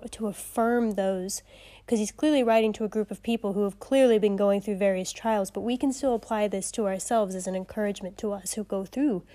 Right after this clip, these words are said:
our own various trials. As if we're being encouraged, he's, he's lifting them up and, in essence, us up in this moment, saying, "Though you have not seen him, you love him.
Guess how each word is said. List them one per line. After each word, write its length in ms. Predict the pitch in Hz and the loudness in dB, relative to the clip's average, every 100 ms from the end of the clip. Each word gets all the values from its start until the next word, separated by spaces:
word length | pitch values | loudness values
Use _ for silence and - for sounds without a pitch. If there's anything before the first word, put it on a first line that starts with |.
| - - | -18 -12
our 100 | - | -2
own 340 | 240 226 180 185 | 2 2 2 -2
various 460 | 226 233 185 165 | 0 2 0 -4
trials. 480 | - 240 214 170 - - - - - - - - | -4 -2 -2 -4 -8 -14 -20 -20 -20 -20 -20 -8
As 160 | 214 214 | -2 2
if 160 | 240 | 2
we're 60 | 240 | 2
being 220 | 220 214 | 2 2
encouraged, 580 | 202 196 240 233 202 - | 2 -2 0 0 0 -4
he's, 300 | 226 220 208 | 0 0 0
he's 340 | - 226 208 | -4 -4 -2
lifting 540 | 220 269 277 269 233 190 | 2 2 2 -2 0 2
them 260 | 208 240 | 2 2
up 220 | 240 269 - | 2 -2 0
and, 300 | 214 214 214 _ | 0 0 -2 _
in 160 | - 226 | -2 2
essence, 400 | 226 233 214 - - | 2 0 -4 -6 -2
us 260 | 247 247 | 0 0
up 240 | - 208 202 | -4 -4 -4
in 80 | 190 | -8
this 220 | 185 - | -6 -2
moment, 400 | 214 247 214 214 | 0 2 0 -2
saying, 420 | 220 208 202 185 | -2 -2 -2 2
"Though 200 | 233 269 | 4 4
you 200 | 262 269 | 4 0
have 220 | 233 220 | 2 0
not 280 | 208 202 185 | 0 -2 -4
seen 440 | - - 269 302 | -6 0 2 2
him, 280 | 277 302 311 | 4 4 4
you 140 | 254 208 | 2 2
love 300 | 196 180 165 | 2 0 -4
him. 320 | 175 185 | -14 -14